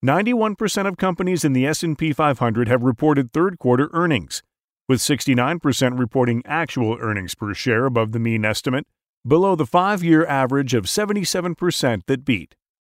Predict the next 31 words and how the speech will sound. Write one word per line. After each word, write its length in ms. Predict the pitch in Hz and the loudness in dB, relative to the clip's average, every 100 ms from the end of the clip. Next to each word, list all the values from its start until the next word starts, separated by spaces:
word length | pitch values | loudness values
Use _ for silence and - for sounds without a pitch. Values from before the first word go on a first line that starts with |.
| _ _ - | _ _ -6
Also 360 | 127 110 127 | -4 -2 0
on 160 | 110 110 | 0 0
Wall 200 | 110 107 | 0 -2
Street's 320 | - 120 95 | -2 -4 -4
plate 320 | - 123 160 | 0 0 2
is 120 | - 147 | 0 2
another 300 | 147 220 226 | 2 2 2
round 240 | 143 127 | 2 2
of 80 | 120 | 0
economic 440 | 139 147 147 170 | 0 0 2 0
data, 340 | 175 233 156 - _ _ _ _ | 0 0 -2 -6 _ _ _ _
including 500 | 147 139 - 202 196 | -2 0 0 2 4
the 80 | 160 | 4
monthly 380 | 147 247 180 147 | 4 2 2 2
retail 480 | 127 120 127 107 95 | 2 2 2 0 0
sales 340 | 131 120 117 | 2 2 2
report 300 | 127 147 147 | 0 0 2
out 160 | 165 156 | 2 2
Wednesday. 640 | 160 202 165 123 92 73 _ _ _ _ _ | 0 0 -2 -2 -2 -8 _ _ _ _ _
Economists 480 | 131 147 151 143 123 | 0 2 2 2 2
surveyed 340 | 175 156 151 | 4 4 4
by 200 | 123 131 | 4 2
Bloomberg 480 | 120 135 160 135 127 | 4 2 2 2 2
forecast 600 | - 143 139 143 143 135 | 0 0 2 0 0 0
a 60 | 117 | 0
headline 400 | 139 135 131 120 | 2 2 0 2
one 200 | 123 135 | 0 0
percent 380 | 131 113 131 127 | -2 -2 -2 -2
increase 420 | 147 143 117 104 | -4 -2 -2 -2
for 160 | - 110 | -2 -2
October, 540 | 98 - 107 104 135 | -2 -2 -2 -2 -4